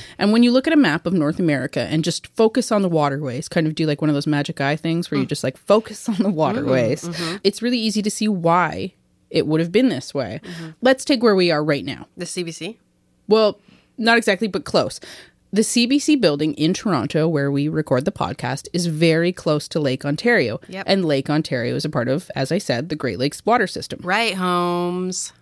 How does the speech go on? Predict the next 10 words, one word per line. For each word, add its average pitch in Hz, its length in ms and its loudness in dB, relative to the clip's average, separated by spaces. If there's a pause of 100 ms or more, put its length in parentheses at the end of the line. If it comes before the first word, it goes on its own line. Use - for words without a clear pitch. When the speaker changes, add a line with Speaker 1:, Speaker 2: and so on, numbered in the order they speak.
(920)
Speaker 1:
Holmes. 190 300 4
Speaker 2:
Holmes. 175 440 -2 (480)
No, 254 200 2
the 175 80 -6
Huron, 185 680 2
Ontario, 165 680 -2
Michigan, 165 800 -4
Erie, 160 340 -6
and 156 120 -8
Superior. 165 540 -8